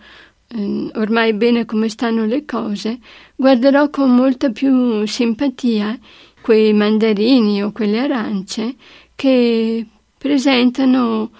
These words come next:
eh, i piccoli, i piccolissimi semi che trovo dentro di loro, e allontanerò la mia eventuale impazienza nel toglierli.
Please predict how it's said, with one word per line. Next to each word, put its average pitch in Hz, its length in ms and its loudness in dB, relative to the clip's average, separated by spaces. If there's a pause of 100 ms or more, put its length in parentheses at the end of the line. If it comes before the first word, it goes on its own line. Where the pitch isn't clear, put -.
(280)
eh, 226 340 -2
i 269 140 4
piccoli, 254 840 0
i 240 60 0
piccolissimi 247 840 0
semi 220 520 0
che 269 180 -2
trovo 214 640 -4 (400)
dentro 226 380 -2
di 220 160 -2
loro, 208 460 -6 (460)
e 269 260 4
allontanerò 247 960 0 (380)
la 233 140 -2
mia 240 240 0
eventuale 226 760 -2
impazienza 214 960 -4
nel 220 300 -2
toglierli. 202 760 -10